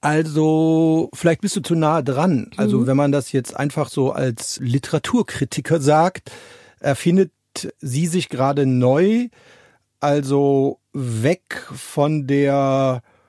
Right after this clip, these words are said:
Speaker 1: Figur, die sie auch in den Medien darstellt, hin zu einer, ja, Literaturautorin, die sich Stoffe ausdenkt, die mit ihr nur noch ansatzweise zu tun haben oder wo sie vielleicht die eine oder andere Szene selber erlebt hat, aber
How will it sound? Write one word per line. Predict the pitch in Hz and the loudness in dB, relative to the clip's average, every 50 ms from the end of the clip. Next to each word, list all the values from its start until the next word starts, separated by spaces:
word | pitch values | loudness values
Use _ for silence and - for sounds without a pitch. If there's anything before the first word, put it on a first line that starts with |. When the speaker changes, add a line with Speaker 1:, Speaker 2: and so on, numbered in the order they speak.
| _ _ _ _ _ _ _ _ | _ _ _ _ _ _ _ _
Speaker 1:
Figur, | - - - 175 139 131 147 180 202 214 214 190 | -12 -4 -4 -4 -2 0 2 2 4 4 2 2
die | 160 170 170 | 0 -4 -2
sie | 147 156 160 - | -2 -2 -2 0
auch | - 151 143 147 135 - | 2 0 0 0 -2 -4
in | - 170 139 | -2 -2 0
den | 135 131 | 0 2
Medien | 127 135 165 170 175 165 147 139 123 | 2 2 0 2 0 0 -2 0 0
darstellt, | 131 123 139 175 185 - - 202 190 185 190 170 - | 0 0 0 -2 -4 -4 -2 -2 0 0 -2 -4 -6
hin | - - - - 156 170 202 208 214 208 185 - | -12 -8 -4 -2 0 2 4 2 2 0 -2 -6
zu | - - - - 170 - | -12 -8 -4 -2 -2 -2
einer, | - 151 156 160 160 160 156 156 151 151 151 151 - - - _ _ _ _ _ _ _ _ - - 107 127 | -2 -2 -2 0 0 0 2 2 2 2 2 0 -2 -4 -10 _ _ _ _ _ _ _ _ -20 -18 -12 -6
ja, | 151 151 160 170 | -2 0 2 2
Literaturautorin, | 170 165 185 - - 160 160 160 - - - 214 226 233 196 - 147 143 143 - - 143 143 160 165 170 185 185 196 196 190 - - - - - - - _ - _ | 2 2 0 -2 0 0 0 0 0 0 2 2 4 4 2 2 0 0 0 0 0 0 0 2 2 2 2 2 2 0 -2 -6 -14 -20 -20 -20 -20 -20 _ -20 _
die | 120 131 147 156 170 175 175 180 185 180 180 175 175 - - - _ | -6 -4 -2 0 0 2 2 2 0 0 0 -2 -4 -6 -10 -14 _
sich | - 127 139 156 151 127 - | -10 -6 -6 -6 -6 -6 -8
Stoffe | - - - - _ - 160 175 - - 233 220 - - | -8 -8 -10 -4 _ 0 0 0 0 0 0 0 2 2
ausdenkt, | 170 170 190 180 - - - 175 165 175 185 170 - - _ _ 156 | 2 2 2 0 -4 -2 0 0 2 2 0 -4 -6 -12 _ _ -6
die | 160 156 | -4 -2
mit | 151 160 165 - - | -2 -2 -4 -6 -8
ihr | - 175 165 196 202 202 196 190 - - _ _ _ _ _ _ | -4 0 0 2 2 2 2 0 -2 -6 _ _ _ _ _ _
nur | - 165 160 175 | -4 -2 0 0
noch | 180 170 - - | 0 -2 -2 0
ansatzweise | - 175 220 240 233 220 214 - - 196 185 190 190 190 165 | 2 2 4 4 2 0 0 0 0 0 0 2 0 -4 -6
zu | - - 160 | -8 -10 -8
tun | - - 190 190 190 180 | -4 -2 0 2 2 2
haben | 185 180 175 165 175 | 2 2 0 0 0
oder | - 175 165 156 160 147 143 | 0 0 2 2 2 2 0
wo | 151 160 | 0 0
sie | 151 170 139 | -2 -4 -4
vielleicht | - 156 143 143 151 156 - | -2 0 0 2 0 0 -2
die | - 151 - | -4 -6 -4
eine | - 131 151 180 202 | -2 0 2 2 2
oder | 190 180 165 - | 2 2 0 0
andere | - 160 160 156 139 | 0 -2 -2 -2 -4
Szene | - - 165 214 220 190 | -2 0 2 2 2 2
selber | 127 120 131 139 147 165 156 | 2 2 0 0 0 0 0
erlebt | 147 160 147 156 165 - - - | 0 0 0 0 0 -2 -2 0
hat, | 175 170 165 - - | 0 0 0 -2 -2
aber | 156 147 151 151 147 | 0 2 2 2 0